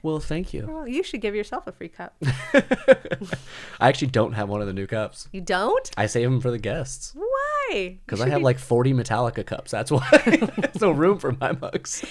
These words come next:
Speaker 2: Branding, branding. It's all about your branding. I'm even wearing his, his fun, uh, bracelet and
Speaker 1: Hell
Speaker 2: drinking out of
Speaker 1: yeah.
Speaker 2: his mug. See?
Speaker 1: There you go. Well, Margot, thank you so much. And, uh,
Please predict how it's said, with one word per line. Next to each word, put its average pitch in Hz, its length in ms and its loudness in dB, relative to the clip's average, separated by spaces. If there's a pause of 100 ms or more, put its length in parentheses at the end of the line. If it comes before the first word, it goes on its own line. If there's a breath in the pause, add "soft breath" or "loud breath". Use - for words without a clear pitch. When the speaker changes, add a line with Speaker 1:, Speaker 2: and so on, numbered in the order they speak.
(140 loud breath)
Speaker 2:
Branding, 214 640 4
branding. 226 540 8
It's 196 120 6
all 233 140 10
about 233 240 8
your 208 120 4
branding. 208 520 4
I'm 175 80 4
even 180 220 -6
wearing 170 340 -6
his, 160 300 -6 (480)
his 185 180 -10
fun, 160 400 -6
uh, 151 380 -4
bracelet 208 600 0
and 165 140 -4
Speaker 1:
Hell 131 140 -2
Speaker 2:
drinking 120 160 2
out 165 100 2
of - 60 -4
Speaker 1:
yeah. 156 40 -2
Speaker 2:
his 151 120 -6
mug. 185 480 0
See? 220 440 -4
Speaker 1:
There 95 140 -4
you 101 80 -2
go. 127 260 -4 (720 loud breath)
Well, 123 240 6
Margot, 113 340 -2
thank 110 240 -6
you 113 40 -4
so 110 200 -2
much. 104 500 -2 (240)
And, 92 300 -6
uh, 95 460 -4